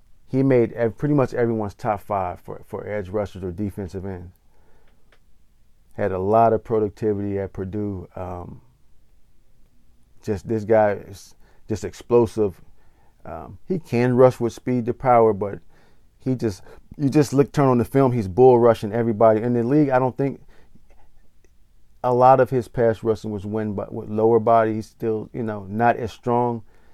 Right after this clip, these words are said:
in the upper body as you would like, um, which he can develop into that in the N F L, uh,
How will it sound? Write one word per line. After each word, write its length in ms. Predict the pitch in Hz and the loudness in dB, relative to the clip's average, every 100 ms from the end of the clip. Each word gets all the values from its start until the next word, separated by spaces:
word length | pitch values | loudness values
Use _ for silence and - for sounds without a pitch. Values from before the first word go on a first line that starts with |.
| _ _ _ _ - _ - | _ _ _ _ -20 _ -16
in 120 | 117 110 | -8 -6
the 100 | 101 | -4
upper 200 | 110 120 | -2 0
body 440 | 117 120 120 120 | 4 4 4 2
as 120 | 117 | -2
you 80 | 113 | -4
would 100 | 117 | -6
like, 240 | 117 123 120 | -4 -4 -6
um, 240 | 120 110 - | -6 -10 -8
which 240 | 123 113 - | -6 -6 -6
he 80 | |
can 180 | 117 104 | -6 -6
develop 460 | 95 90 101 104 - - _ - | -6 -4 -2 -4 -6 -20 _ -14
into 240 | 110 104 107 | -10 -6 -4
that 220 | 107 101 - - | -4 -6 -14 -20
in 100 | 107 | -16
the 60 | 107 | -12
N 140 | 107 | -10
F 200 | 101 - | -10 -10
L, 240 | 107 104 104 | -10 -8 -10
uh, 440 | 52 50 107 | -10 -12 -16